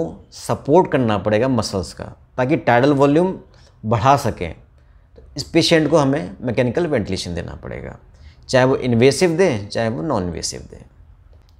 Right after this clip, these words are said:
चलिए, अब चलते हैं नॉन इन्वेसिव वेंटिलेशन। ये दो टाइप का होता है, एक पोर्टल होता है जो कि हम घर में भी लगा सकते हैं, और एक होता है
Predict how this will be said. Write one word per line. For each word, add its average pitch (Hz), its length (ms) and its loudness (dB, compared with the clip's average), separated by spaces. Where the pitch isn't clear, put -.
चलिए, 123 180 -6
अब 147 80 0
चलते 131 280 4
हैं 143 100 0
नॉन 139 280 4
इन्वेसिव 131 380 2
वेंटिलेशन। 90 520 -2
ये 170 460 2
दो 127 200 6
टाइप 147 260 4
का 135 80 4
होता 92 320 0
है, 87 140 -6
एक 131 220 -4
पोर्टल 135 300 4
होता 147 300 4
है 151 300 -6
जो 127 140 -2
कि 131 120 -4
हम 165 220 -4
घर 127 240 2
में 139 160 6
भी 156 100 6
लगा 104 220 6
सकते - 360 -10
हैं, 80 200 -12
और 139 260 2
एक 170 200 6
होता 151 260 4
है 151 360 -2